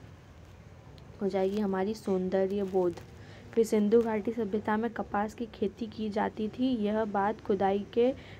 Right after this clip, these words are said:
मिले अवशेषण में प्रमाणित होती है। तो वहाँ पे सूती के वस्त्र मिले थे जिससे ये बात प्रमाणित होती है। फिर उसके बाद सारे गांव भर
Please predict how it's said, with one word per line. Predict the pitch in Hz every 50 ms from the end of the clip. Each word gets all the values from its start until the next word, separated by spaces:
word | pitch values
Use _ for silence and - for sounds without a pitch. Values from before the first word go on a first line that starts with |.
| - -
मिले | 214 214 208 226 233
अवशेषण | - - 214 196 - - 208 202 196 - - 208 208 208 220
में | 226 226 240 254 294 320 - - - - - - - -
प्रमाणित | - 214 208 202 202 196 202 214 226 226 -
होती | 226 202 208 - 208
है। | 214
तो | 208 - 214
वहाँ | 208 202 196
पे | 190 - 233
सूती | - - 220 202 190 - 214 202
के | 196 - 220 214 - - - - 190
वस्त्र | 208 208 208 - - 208 214
मिले | 214 208 202 202 196 196
थे | 196 - 214
जिससे | 196 190 196 - 214 214
ये | 208 208
बात | 202 190 208 226 277 - - -
प्रमाणित | - 208 196 196 190 190 196 202 202 190 -
होती | 196 190 - - -
है। | 175 185 185 - - - - - - - - - -
फिर | 226 226 208
उसके | 214 214 - - 226
बाद | 226 233 240
सारे | 233 - 208 190 196 196 226 240 254 254
गांव | 214 190 196 196 196 208 220 233 233
भर | 202 - - - 196 202 214 226 247